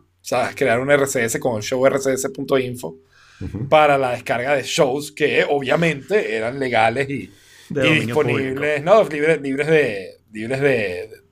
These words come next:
Speaker 1: de, digamos, de dominio público, ¿no? Y entonces esta semana me conseguí con que no tienes ni siquiera que hacer eso, sino que puedes entrar en Public Domain Flix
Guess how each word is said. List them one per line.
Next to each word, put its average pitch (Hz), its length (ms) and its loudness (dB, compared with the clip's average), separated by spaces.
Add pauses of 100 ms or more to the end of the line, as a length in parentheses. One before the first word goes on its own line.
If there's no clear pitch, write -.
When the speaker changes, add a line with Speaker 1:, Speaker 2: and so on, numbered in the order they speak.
Speaker 1:
de, - 80 -8
digamos, 135 240 0
de 120 60 -2
dominio 135 280 0
público, 175 380 0
¿no? 143 300 -4 (420)
Y 190 140 2
entonces 202 260 2
esta 240 160 0
semana 233 380 4
me 269 120 0
conseguí 165 600 -2
con 226 340 2 (400)
que 175 140 0
no 185 120 2
tienes 233 240 2
ni 233 80 0
siquiera 320 400 0
que - 100 -8
hacer 185 200 0
eso, 156 220 0
sino 170 180 -2
que 143 80 -2
puedes 160 240 -2
entrar 160 300 2
en 180 200 -2
Public 147 340 0
Domain 139 360 2
Flix - 500 -6